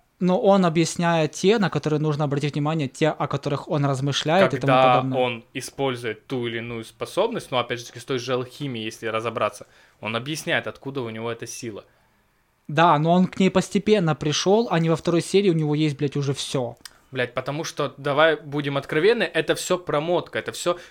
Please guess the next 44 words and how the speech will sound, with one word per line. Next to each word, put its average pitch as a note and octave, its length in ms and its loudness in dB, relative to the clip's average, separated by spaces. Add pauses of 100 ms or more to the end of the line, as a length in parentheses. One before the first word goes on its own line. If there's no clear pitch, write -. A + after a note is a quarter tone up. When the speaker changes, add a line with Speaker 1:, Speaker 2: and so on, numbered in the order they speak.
Speaker 2:
быстро C3 600 0
напичкано D3 640 -2
Speaker 1:
Вот. B2+ 40 -4
Speaker 2:
в C3+ 40 -2
одну C3 200 -2
Speaker 1:
Ну, - 60 4
Speaker 2:
серию, F3+ 180 4
Speaker 1:
окей, F3+ 220 4
Speaker 2:
чтобы F3 160 -2
Speaker 1:
я F3+ 100 4
ша-, G#3 160 0
Speaker 2:
привести. F3+ 400 -2
Speaker 1:
я F#3+ 80 8
ж F#3 100 0
о - 40 -6
чем G#3 140 2
Speaker 2:
И - 80 -4
Speaker 1:
хочу F3 140 2
Speaker 2:
уже, D3+ 80 0
Speaker 1:
сказать. C#3 360 0
Speaker 2:
и F3+ 80 0
уже, F3 540 -2 (280)
опять D3 300 -4
же C3 60 -14
таки, - 200 -14
это D3 200 -4
все B3+ 420 0 (140)
предыстория. D3 840 -4 (340)
Даже E3+ 360 -2
его F#3 240 0
месть D#3 760 -4
и D3 60 -4
так D#3 300 -6
далее — D3 360 -2
это C3 180 -10
предыстория. C#3+ 600 -8
Начинается E3 560 -6
история B3+ 320 -6
с - 80 -10
момента, G#3 300 -6
когда D#3 240 -6
он D3+ 80 -6
спиздил D3+ 600 -8 (140)
принцессу, C#4 600 -6